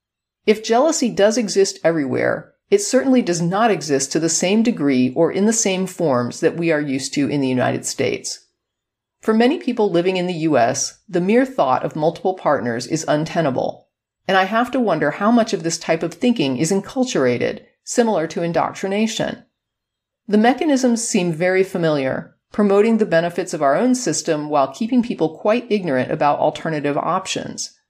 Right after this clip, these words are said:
playing up risks and problems with any known alternatives, while downplaying the damage and heartbreak caused by monogamous exclusive expectations.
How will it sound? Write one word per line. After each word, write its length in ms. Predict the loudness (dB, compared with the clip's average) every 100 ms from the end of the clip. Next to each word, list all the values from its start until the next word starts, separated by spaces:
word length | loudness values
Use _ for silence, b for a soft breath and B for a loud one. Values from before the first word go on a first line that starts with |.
| _ _ -4
playing 380 | 0 2 4
up 160 | 2 0
risks 540 | -2 0 0 0 -4 -4
and 140 | -4
problems 600 | 0 2 2 0 -2 -2
with 140 | -2
any 220 | 0 0 2
known 200 | 2 2
alternatives, 800 | 0 2 2 4 4 2 -2 b b b 0
while 260 | 2 2
downplaying 600 | 2 2 2 2 2 0
the 60 | -2
damage 440 | 0 0 0 -2
and 120 | -4
heartbreak 500 | -2 -2 0 -2 -2
caused 340 | -2 2 2 2
by 140 | -2
monogamous 520 | 0 0 0 0 -4 -4
exclusive 640 | -6 -6 0 0 0 -2
expectations. 1040 | -4 -6 -8 -4 -4 -2 -4 -6 -8 -14